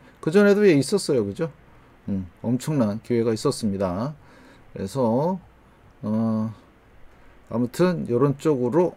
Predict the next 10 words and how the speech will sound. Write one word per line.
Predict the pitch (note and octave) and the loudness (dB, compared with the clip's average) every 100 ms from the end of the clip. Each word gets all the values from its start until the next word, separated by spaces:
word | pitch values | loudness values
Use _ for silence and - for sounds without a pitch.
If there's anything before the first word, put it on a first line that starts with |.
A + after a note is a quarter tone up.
| - | -8
어, | G2+ E2+ F#2 - - - _ | -8 -10 -14 -20 -20 -20 _
집중하시길. | - A#2 - B2+ A2+ D#3 - B2+ F2 - D#3 - - | -12 -8 -2 -2 -2 -6 -6 -8 -8 -8 -12 -16 -16
음, | - G2 - | -14 -14 -10
근데 | C3 C#3 | -2 -2
다 | - D3+ | 0 -4
시장이 | - - E3+ F#3 | -6 -2 0 0
안 | B2 | -2
좋네. | G#2 B2 C#3 C#3+ _ _ _ - - G2+ | -2 -4 -8 -12 _ _ _ -20 -20 -18
예. | G2+ - - - - - - - - - | -18 -20 -20 -20 -20 -20 -20 -20 -20 -14
그래서 | - D3 F3 D3+ | -2 0 2 0